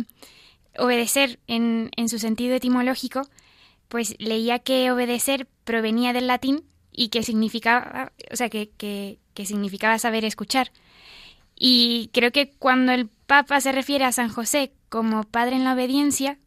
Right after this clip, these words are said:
como, como en este, en este punto, no se podía describir también esta cualidad de San José, la de haber sido llamado por Dios, la de haber sabido escuchar y la de haber respondido a la voluntad de Dios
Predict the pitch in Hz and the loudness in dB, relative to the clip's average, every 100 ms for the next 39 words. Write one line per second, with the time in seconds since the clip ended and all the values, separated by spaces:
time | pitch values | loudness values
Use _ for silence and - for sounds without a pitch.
0 | _ 214 214 214 214 - - 220 214 220 | _ -6 -2 -2 -4 -6 -6 -4 -2 -2
1 | - 240 240 233 226 - - 226 220 233 | -4 -6 -4 -4 -8 -12 -4 -4 -4 -6
2 | 262 262 247 277 - - - - - - | 0 0 0 -4 -12 -20 -20 -20 -20 -20
3 | _ - - 262 262 277 294 285 277 - | _ -8 0 2 2 4 6 6 4 0
4 | 262 262 262 254 254 269 277 254 262 254 | -2 0 0 2 4 2 0 -2 -4 -2
5 | 233 233 233 226 214 196 202 311 - _ | -2 0 0 0 -2 -4 -4 -6 -6 _
6 | - - - - 240 233 233 262 269 285 | -20 -20 -20 -2 4 6 6 6 4 2
7 | 285 254 262 262 247 220 240 262 339 381 | 2 4 4 4 2 0 -2 0 0 -2
8 | - 349 _ 233 233 226 233 233 254 247 | -8 _ _ -6 -2 0 2 2 2 2
9 | 262 254 240 - 226 254 311 320 _ _ | 0 2 0 -2 -2 0 -2 -4 _ _
10 | _ 247 233 220 220 220 214 214 214 220 | _ -4 -4 -2 -4 -2 0 0 0 0
11 | 233 - 247 240 247 254 233 220 214 214 | -2 -2 0 0 2 2 2 0 0 -2
12 | 226 233 233 254 285 | -2 -2 0 0 -2